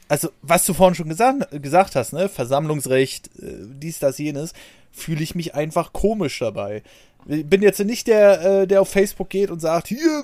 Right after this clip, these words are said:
äh, mit der Fackel ab zum, äh, Bundestag und so und brennt alles nieder.“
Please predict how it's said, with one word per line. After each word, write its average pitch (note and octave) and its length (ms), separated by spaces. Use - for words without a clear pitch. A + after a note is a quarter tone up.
äh, C4 960
mit F#3+ 240
der G3+ 80
Fackel A3 440
ab - 240
zum, F3 280
äh, E3 220
Bundestag F#3+ 600
und F#3 100
so G3+ 280
und D3+ 300
brennt D3+ 220
alles D#3 220
nieder.“ G#3+ 380